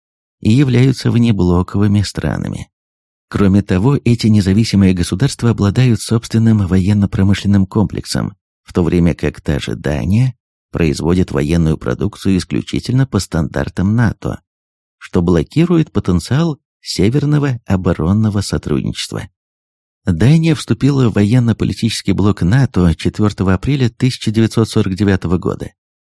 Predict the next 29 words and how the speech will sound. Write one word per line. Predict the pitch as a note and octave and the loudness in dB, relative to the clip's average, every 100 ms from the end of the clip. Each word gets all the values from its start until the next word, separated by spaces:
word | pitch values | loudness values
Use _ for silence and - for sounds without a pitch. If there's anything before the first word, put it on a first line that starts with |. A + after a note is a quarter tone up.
| - | -2
а | F#2+ | 2
уже | F#2 F#2+ F#2+ | 2 2 0
в | - | -2
тысяча | - F#2+ - - | -4 -4 -4 -4
девятьсот | F2+ F2 F2 D#2+ | -2 0 -2 -2
пятьдесят | F2 - - D#2+ | -2 -2 -2 -4
первом | - B2 C2+ G1+ | 0 0 0 -4
году | - - - - _ _ _ _ _ | -4 -6 -10 -14 _ _ _ _ _
Дания | D#2+ D#2+ G#2 B2 C#3 D3 - | -4 0 2 2 2 0 0
и | G2 F2+ | 0 0
С | - | -2
Ш | C#2+ C#2 | -6 -2
А | F#2+ D3 D3+ | 0 0 -2
подписали | - - - C3 | -2 -2 -2 -2
договор, | B2+ A#2 G2+ F2 F#2 F2+ _ _ _ _ | 0 0 0 2 0 -2 _ _ _ _
в | - | -6
соответствии | F#2+ E2 F#2 F2+ - | -4 0 0 0 0
с | E2 | -2
которым | - D#2 C3+ C#2+ | -2 -2 0 0
С | B2 F2 | 0 -2
Ш | - A2 | 0 -2
А | |
было | A#2+ A#2+ B2 | 0 2 2
разрешено | A2+ A2 G#2 F#2+ F2 F#2+ A#2 | 2 0 0 -2 -2 0 0
создание | D#2 D#2 E2+ G2+ F2+ | -2 -2 0 2 2
военных | D2+ D2 A1+ B1 - | 2 0 -2 -4 -4
баз | B2+ D3 | -4 -2
на | - F#2+ | -2 -2
острове | - A2+ - G2 F#2 | -2 -6 -4 -2 -2